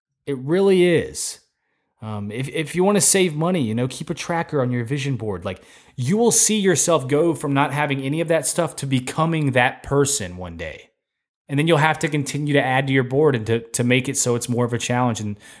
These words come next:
new things that you wanna accomplish will go on your board, and you'll take old stuff off that you've already become. It's a continuous process, and it's amazing. Okay, so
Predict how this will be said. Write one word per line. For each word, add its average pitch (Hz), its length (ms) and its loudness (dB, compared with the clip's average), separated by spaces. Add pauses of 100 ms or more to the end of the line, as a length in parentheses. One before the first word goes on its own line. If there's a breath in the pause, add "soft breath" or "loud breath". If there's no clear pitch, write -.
new 120 320 4
things 117 320 0
that 104 60 -4
you 92 140 -6
wanna 92 180 -6
accomplish 95 480 -6
will 107 60 -8
go 117 180 4
on 117 100 4
your 110 120 -2
board, 117 260 0
and 104 80 -4
you'll 104 100 -4
take 117 220 -4
old 131 260 -4
stuff 113 300 -2
off 120 260 4
that 101 80 -8
you've 104 160 -4
already 107 240 0
become. 101 540 -4 (580 soft breath)
It's 127 140 -2
a - 20 2
continuous 151 460 2
process, 110 480 2
and 104 80 -2
it's 101 120 -4
amazing. 98 500 -4 (2250 soft breath)
Okay, 131 440 0 (220)
so 196 520 2